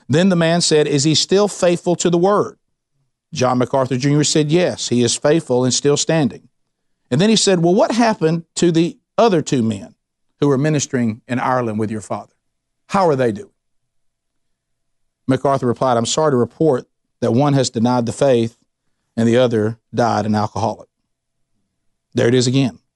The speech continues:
Three relatively young men, completely committed to Christ, make their way to Ireland to preach the gospel. They see God do great things, but thirty years later, when the dust had settled, only one out of three was still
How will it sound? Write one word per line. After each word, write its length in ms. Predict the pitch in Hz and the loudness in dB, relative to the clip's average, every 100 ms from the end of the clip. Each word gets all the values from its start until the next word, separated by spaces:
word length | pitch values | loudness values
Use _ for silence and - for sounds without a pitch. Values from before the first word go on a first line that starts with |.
| _ _ - | _ _ -2
Three 220 | 135 135 | 2 4
relatively 500 | 127 151 - 165 160 | 4 2 0 0 2
young 260 | 151 185 | 2 2
men, 340 | 156 120 139 151 _ | 0 0 -2 -6 _
completely 580 | - 127 - 147 170 175 | -4 -2 0 0 2 0
committed 340 | 196 175 180 208 | 2 2 2 0
to 80 | |
Christ, 460 | - 147 123 151 - _ _ _ _ _ - | -2 -2 -2 -6 -16 _ _ _ _ _ -2
make 200 | 131 127 | 0 2
their 120 | 147 | 2
way 140 | 156 | 2
to 160 | 165 - | 0 0
Ireland 320 | 139 135 131 | 0 0 0
to 80 | 131 | 0
preach 260 | 143 139 - | 0 -2 -2
the 80 | |
gospel. 560 | 139 123 113 - 110 - _ _ _ - | 0 0 -2 -6 -14 -16 _ _ _ -6
They 100 | 110 | -2
see 220 | - 135 | 0 0
God 280 | 135 131 127 | 2 2 2
do 100 | 117 | 0
great 340 | 107 131 151 | 0 0 0
things, 340 | 139 123 117 104 | -2 0 -2 -4
but 180 | 101 98 | -10 -10
thirty 720 | - 135 147 151 156 165 156 _ - | -2 2 2 2 2 0 -4 _ -4
years 580 | 127 131 139 147 139 | 0 2 2 0 -2
later, 460 | 123 127 110 104 113 _ _ _ _ _ | 0 2 0 -2 -6 _ _ _ _ _
when 120 | 110 110 | -2 0
the 80 | |
dust 360 | 107 120 131 - | 2 0 0 -2
had 120 | 143 | -2
settled, 500 | - 127 98 98 95 _ _ _ _ - | -2 -2 -2 -8 -14 _ _ _ _ -6
only 260 | 110 113 104 | -2 0 0
one 280 | 107 117 | 0 0
out 140 | 117 127 | 0 -2
of 100 | 131 | -2
three 360 | 113 90 87 _ _ _ _ _ | -4 -6 -12 _ _ _ _ _
was 180 | 104 - | -8 -4
still 580 | - - 127 95 92 | -4 -2 -2 -4 -10